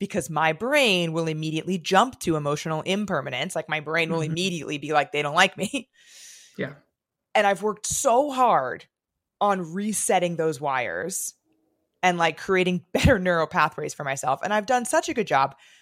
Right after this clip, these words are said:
Speaker 1: And then something like this <laughs> happens where I just felt it and I couldn't explain it. And an objective third party didn't see it.
Speaker 2: Yeah,
Speaker 1: I was like,
Speaker 2: reasonable.
Speaker 1: "I just,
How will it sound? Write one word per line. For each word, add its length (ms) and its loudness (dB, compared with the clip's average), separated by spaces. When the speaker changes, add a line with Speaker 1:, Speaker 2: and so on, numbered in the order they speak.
Speaker 1:
And 160 4
then 140 -2
something 300 0
like 140 -2
this 180 0
<laughs> 120 4
happens 540 -6
where 460 6
I 100 -4
just 500 -2
felt 320 -2
it 240 -2
and 120 2
I 100 2
couldn't 340 0
explain 440 -4
it. 200 0
And 160 0
an 120 -2
objective 520 0
third 280 -2
party 340 0
didn't 240 -12
see 240 -8
it. 200 -4
Speaker 2:
Yeah, 140 4
Speaker 1:
I 40 -6
was 140 -8
like, 120 -10
Speaker 2:
reasonable. 300 -6
Speaker 1:
"I 40 0
just, 560 -2